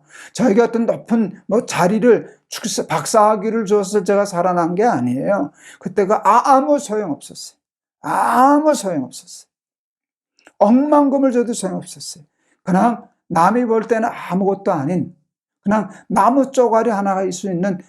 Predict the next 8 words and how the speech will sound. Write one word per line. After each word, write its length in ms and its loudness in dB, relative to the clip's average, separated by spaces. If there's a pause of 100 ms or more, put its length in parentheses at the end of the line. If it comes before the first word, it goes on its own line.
십자가 920 -2
보고 200 -4
살았어요. 560 -14 (1160)
거기에 340 2
소망이 800 2
있더라고요. 520 -10 (3250)
내가 260 0
절망-, 500 -2